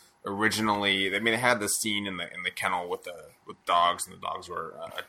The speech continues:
the other dogs were able to attack it, but it turns out that the dogs that bit it, um,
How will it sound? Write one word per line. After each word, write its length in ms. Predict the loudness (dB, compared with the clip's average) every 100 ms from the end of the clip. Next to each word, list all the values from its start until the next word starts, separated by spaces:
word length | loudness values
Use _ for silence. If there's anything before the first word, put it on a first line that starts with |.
| _ _ -2
the 120 | 0
other 100 | 4
dogs 200 | 4 4
were 60 | 0
able 140 | -2 -4
to 80 |
attack 480 | -6 -2 2 2 2
it, 240 | -2 -2 2
but 280 | 2 2
it 180 | -2 -8
turns 380 | -2 2 2 2
out 320 | 4 4 2 -2
that 140 | -8
the 80 | -4
dogs 340 | 2 2 2
that 140 | -6 -10 -14 -6
bit 220 | -2 0 0
it, 260 | 0 0 -4 -20 -20 -20 _ _ _ _ _
um, 440 | 0 2 2 -2